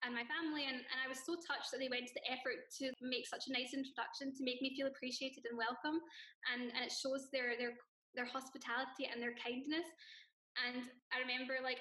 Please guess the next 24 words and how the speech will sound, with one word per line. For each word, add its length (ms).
afterwards 480
when 100
I 140
thanked 320
them 240
for 80
inviting 560
me 160
and 160
for 240
allowing 320
me 160
to 80
recite 320
with 160
them, 400
they 80
said 320
to 80
me, 240
"You're 240
always 240
welcome 400
here. 320